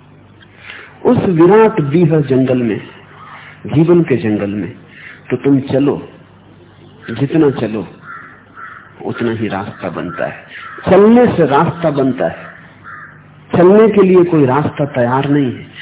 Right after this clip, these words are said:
रेडीमेड, वहां कुछ भी नहीं है।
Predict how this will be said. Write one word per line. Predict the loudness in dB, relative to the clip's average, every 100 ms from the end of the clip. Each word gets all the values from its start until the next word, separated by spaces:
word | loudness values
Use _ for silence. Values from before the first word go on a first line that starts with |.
| -20 -10
रेडीमेड, | -2 0 2 0 0 -2 -6 -20 -20 -20 -20 -20 -12 -8
वहां | -6 -6
कुछ | -8 -8
भी | -8 -8
नहीं | -8 -14
है। | -16 -20